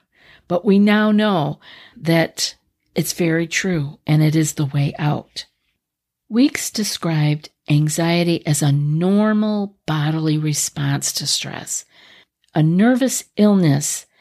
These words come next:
that arises when the body's natural fear response becomes sensitized and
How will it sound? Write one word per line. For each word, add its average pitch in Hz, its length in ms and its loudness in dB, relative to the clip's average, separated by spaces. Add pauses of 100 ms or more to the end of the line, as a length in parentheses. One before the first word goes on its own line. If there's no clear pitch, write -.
(200)
that 156 140 0
arises 156 920 -2 (280)
when 156 180 2
the 151 80 2
body's 165 640 0
natural 151 520 0
fear 196 300 0
response 139 600 -2
becomes 147 460 -2
sensitized 185 1160 0
and 196 260 0